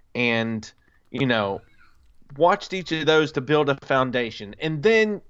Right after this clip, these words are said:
b-, s-, people would accuse you of copying Marvel, and then D C would get all upset because they're, you know, can't be compared to them. So what'd you do? You,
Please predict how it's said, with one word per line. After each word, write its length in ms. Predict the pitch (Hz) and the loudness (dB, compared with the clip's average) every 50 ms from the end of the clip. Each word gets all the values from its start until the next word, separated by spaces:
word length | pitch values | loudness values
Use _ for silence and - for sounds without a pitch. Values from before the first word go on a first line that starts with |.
| - - | -18 -14
b-, 140 | 123 143 139 | -12 -12 -12
s-, 140 | - - - | -12 -16 -16
people 340 | - - 208 220 190 208 208 | -6 -2 -2 0 4 6 6
would 140 | 196 175 160 | 6 6 4
accuse 360 | 147 - - 170 175 165 - | 0 -2 -4 -4 -2 -2 2
you 140 | 160 160 151 | 4 4 4
of 160 | 139 127 - - - _ _ - _ _ - | 4 4 0 -6 -20 _ _ -20 _ _ -4
copying 600 | - 175 165 175 - 170 180 170 165 156 151 143 | 0 2 2 2 2 0 -2 -2 -2 -2 -2 0
Marvel, 720 | 139 135 139 139 139 135 123 139 139 139 135 139 139 - - | 2 2 4 4 2 0 0 0 2 2 4 2 2 0 -2
and 500 | 131 123 120 120 117 117 117 117 117 110 107 | -2 -2 0 0 -2 -2 -4 -6 -8 -10 -10
then 580 | 113 117 147 147 147 143 143 143 143 139 135 - _ _ _ - 135 | -6 0 2 2 2 2 0 -4 -6 -8 -12 -14 _ _ _ -14 -6
D 180 | 123 151 156 | -2 -2 -2
C 220 | 151 - 165 156 147 | -2 0 0 0 2
would 140 | 139 135 120 | 2 0 0
get 200 | 127 139 139 135 | 2 2 4 4
all 360 | 135 131 131 127 123 123 - | 4 4 4 4 2 2 0
upset 640 | - 135 - - - - - 131 131 127 127 - 117 | -4 -6 -6 -6 -10 -4 -2 0 2 2 0 -2 -6
because 340 | 127 120 - 123 120 110 | -10 -6 -6 -6 -6 -6
they're, 340 | 107 113 123 123 120 110 104 107 _ _ _ _ _ _ | -2 0 0 0 0 -2 -8 -16 _ _ _ _ _ _
you 100 | - 135 | -8 -6
know, 200 | 117 113 113 113 | -2 -2 -2 -2
can't 340 | 113 - - 160 151 - - | -4 -6 -6 -4 -4 -4 -2
be 120 | 135 131 113 | -4 -4 -4
compared 420 | - 120 113 117 127 127 123 113 | -4 -6 -2 0 2 2 2 0
to 60 | 117 | -2
them. 440 | 110 107 127 123 117 110 107 104 104 _ _ _ - - _ _ _ | -2 0 0 0 2 0 -2 -4 -6 _ _ _ -20 -20 _ _ _
So 180 | _ - - 151 | _ -2 -2 0
what'd 280 | 135 135 160 180 165 170 | 0 2 0 0 0 -4
you 100 | 175 151 | -10 -8
do? 360 | 127 120 107 104 98 101 - | -6 -4 -4 -4 -4 -6 -8
You, 280 | - 131 127 127 131 | -4 -2 0 0 0